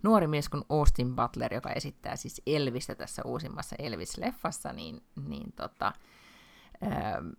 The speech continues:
hänen sitä puhetta, ja sitten katsoin, mitä, missä hän on ollut Jimmy Kimmelissä ja kaikkialla vieraana, ja mä ajattelin, että hetken, mikäs tää tämä tämmönen kundi nyt on, että yhtäkkiä se on niinku kaikkialla.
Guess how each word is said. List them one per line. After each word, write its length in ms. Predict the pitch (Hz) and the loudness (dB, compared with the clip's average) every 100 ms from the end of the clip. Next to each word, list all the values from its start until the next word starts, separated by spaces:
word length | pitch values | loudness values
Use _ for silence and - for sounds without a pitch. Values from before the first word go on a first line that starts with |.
| - | -4
hänen 320 | 156 131 123 | -2 0 -2
sitä 280 | - - 107 | -6 -4 -4
puhetta, 500 | - - 117 - - - | -4 -4 -4 -6 -8 -4
ja 140 | 127 127 | -2 -2
sitten 360 | - - - - - | -2 -12 -10 -12 -8
katsoin, 420 | - 135 143 - - | -8 -6 -8 -14 -14
mitä, 220 | - - - | -10 -8 -6
missä 260 | 139 - | -4 -2
hän 100 | 131 | -2
on 40 | 131 | -2
ollut 220 | 123 - | -6 -6
Jimmy 200 | 127 123 | -6 -6
Kimmelissä 560 | - 120 120 123 - 120 | -6 -6 -4 -6 -8 -8
ja 60 | |
kaikkialla 480 | - 123 - 113 110 | -8 -10 -8 -8 -6
vieraana, 380 | 135 127 104 107 | -4 -2 -4 -4
ja 60 | |
mä 40 | 139 | -6
ajattelin, 180 | - 170 | -6 -6
että 160 | 226 | -4
hetken, 200 | - 226 | 0 0
mikäs 240 | 302 330 - | 0 -2 -2
tää 120 | 175 | -2
tämä 160 | 139 | -2
tämmönen 360 | 139 127 110 113 - _ | -4 -4 -4 -8 -14 _
kundi 300 | - 123 107 | -6 -4 -4
nyt 180 | 117 - | -8 -8
on, 100 | 104 | -8
että 100 | 127 | -8
yhtäkkiä 400 | 156 143 - 127 | -10 -14 -10 -10
se 120 | 123 | -8
on 80 | 123 | -8
niinku 240 | 117 131 131 - _ _ - _ - | -8 -8 -12 -16 _ _ -20 _ -4
kaikkialla. 640 | - - - 113 - - | -2 -2 -8 -6 -6 -8